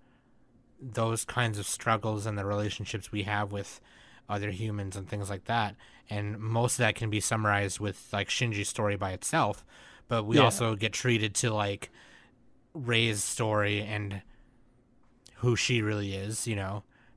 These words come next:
Speaker 1: Asuka and, like, wanting to be recognized all the time instead of, like, she needs the validation instead of just believing in herself, you know,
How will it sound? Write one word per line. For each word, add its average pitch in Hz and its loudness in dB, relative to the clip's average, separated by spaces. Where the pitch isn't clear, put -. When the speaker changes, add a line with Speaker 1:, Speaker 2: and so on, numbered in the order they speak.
Speaker 1:
Asuka 113 4
and, 104 -4
like, 101 -4
wanting 110 2
to 113 -6
be 110 0
recognized 104 0
all 104 0
the 98 -4
time 95 -4
instead 110 0
of, 101 -4
like, 107 0
she - 2
needs 147 8
the 131 4
validation 107 4
instead 101 -2
of 98 0
just 98 -10
believing 104 0
in 101 -4
herself, 104 -2
you 113 -4
know, 104 -2